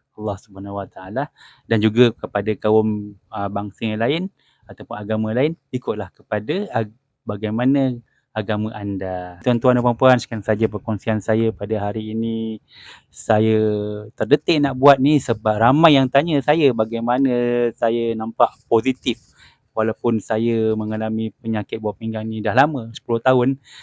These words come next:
tapi pada awalnya memang pada macam tuan-tuan dan puan-puan jugalah.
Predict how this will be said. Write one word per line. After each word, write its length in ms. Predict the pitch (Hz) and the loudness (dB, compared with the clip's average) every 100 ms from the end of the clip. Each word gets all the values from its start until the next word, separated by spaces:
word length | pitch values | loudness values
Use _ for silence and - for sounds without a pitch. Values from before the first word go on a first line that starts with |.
| _ | _
tapi 320 | - - 156 | -4 0 0
pada 400 | 135 135 139 135 | 0 4 6 6
awalnya 400 | 123 131 123 170 | 4 4 4 0
memang 320 | 156 131 120 113 | -2 0 0 0
pada 320 | 113 117 117 | -2 -4 -4
macam 400 | 117 - 139 127 | -2 2 2 0
tuan-tuan 400 | 131 120 123 117 | -2 0 0 0
dan 80 | - | -4
puan-puan 320 | 113 - 110 | -8 -4 -4
jugalah. 400 | 110 110 123 | -2 0 0